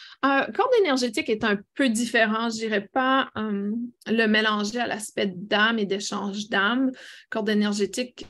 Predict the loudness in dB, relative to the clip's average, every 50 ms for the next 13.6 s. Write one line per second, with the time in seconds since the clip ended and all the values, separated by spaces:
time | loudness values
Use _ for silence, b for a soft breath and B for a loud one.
0 | _ _ _ _ _ _ _ -14 -12 -10 -10 -12 -10 -6 -6 -4 -2 0 0 0
1 | -2 -4 -8 -14 -16 -14 -12 -12 -10 -10 -10 -10 -8 -2 0 2 2 2 0 -2
2 | -2 -2 -2 0 2 2 2 0 -2 -4 -4 -4 -4 -2 -2 -2 -2 -4 -6 -8
3 | -8 -6 -6 -6 -6 -8 -8 -8 -8 -6 -6 -8 -8 -6 -6 -6 -6 -6 -8 -10
4 | -10 -10 -10 -8 -10 -8 -8 -8 -8 -10 -10 -10 -10 -10 -8 -8 -6 -6 -6 -6
5 | -6 -6 -6 -6 -6 -6 -6 -6 -8 -10 -8 -4 -2 -2 -2 -2 -4 B B B
6 | B B B -14 -12 -12 -8 -6 -6 -4 -2 0 0 0 0 -2 -2 -2 -2 -2
7 | -2 -2 -4 -4 -6 -6 -6 -6 -4 -4 -6 -8 -10 -8 -4 -2 -2 -2 -2 -2
8 | -2 -2 0 0 2 0 0 -2 -6 -8 -8 -10 -8 -6 -4 -4 -4 -6 -8 -10
9 | -10 -8 -6 -4 -4 -4 -2 -2 -2 -2 -2 -4 -6 -8 -8 -8 -12 -12 -8 -6
10 | -4 -4 -4 -4 -6 -10 -14 -14 -14 -12 -12 -10 -10 -10 -10 -12 -12 -14 -12 -10
11 | -10 -10 -10 -8 -8 -8 -6 -4 -2 0 2 2 2 0 0 -2 -4 -6 -6 -8
12 | -12 -12 -8 -6 -6 -6 -6 -4 -4 -4 -4 -4 -6 -10 -12 -10 -12 -12 -12 -12
13 | -10 -10 -12 -12 -12 -12 -14 -14 -14 -14 -16